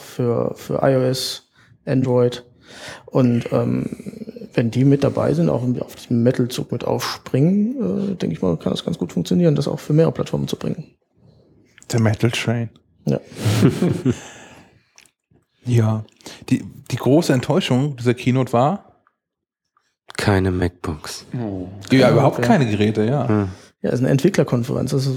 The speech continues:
Speaker 1: war, sollte eigentlich schon immer so gewesen sein. War es halt nie.
Speaker 2: Nee, ich wollte gerade sagen, das hat seit zehn Jahren nicht mehr gestört. Das ist
Speaker 1: Mhm.
Speaker 2: irgendwie
Speaker 3: Aber die Entwickler wollen doch auf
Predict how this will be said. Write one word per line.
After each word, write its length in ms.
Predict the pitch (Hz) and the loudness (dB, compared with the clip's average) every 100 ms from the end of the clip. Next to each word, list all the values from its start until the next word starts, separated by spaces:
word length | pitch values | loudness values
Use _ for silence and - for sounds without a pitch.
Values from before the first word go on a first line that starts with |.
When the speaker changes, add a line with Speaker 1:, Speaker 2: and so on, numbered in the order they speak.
| 139 147 151 | -6 -8 -8
Speaker 1:
war, 160 | 147 - - | -8 -8 -10
sollte 280 | - 156 160 | -2 0 2
eigentlich 160 | 170 151 | 0 -2
schon 120 | - | 2
immer 160 | 214 | 2
so 140 | 143 120 | 4 0
gewesen 360 | 117 120 120 | 0 -2 -2
sein. 260 | 131 143 151 _ - - | -4 -6 -8 _ -20 -4
War 140 | - | -4
es 120 | - | -2
halt 260 | 120 127 135 | -4 -4 -6
nie. 200 | 117 - _ _ _ | -12 -14 _ _ _
Speaker 2:
Nee, 180 | - 165 | -2 0
ich 100 | 120 | 0
wollte 140 | 117 117 | -2 0
gerade 180 | 147 | 2
sagen, 0 | |
das 160 | 117 117 | 2 0
hat 60 | 113 | 0
seit 80 | |
zehn 120 | 120 113 | 0 2
Jahren 160 | 175 | 0
nicht 120 | 160 | 0
mehr 100 | 110 | -2
gestört. 400 | 110 - 101 101 | -4 -2 -2 0
Das 80 | - | 0
ist 160 | 147 143 | 2 2
Speaker 1:
Mhm. 80 | 131 | 0
Speaker 2:
irgendwie 280 | 127 101 - _ - | -2 -6 -10 _ -14
Speaker 3:
Aber 160 | - 110 | -4 0
die 140 | 110 | 2
Entwickler 480 | 104 92 117 - 101 | 0 0 0 2 2
wollen 180 | 101 113 | 2 2
doch 280 | 98 - - | 0 -4 -6
auf 380 | 92 - - | -6 -6 -18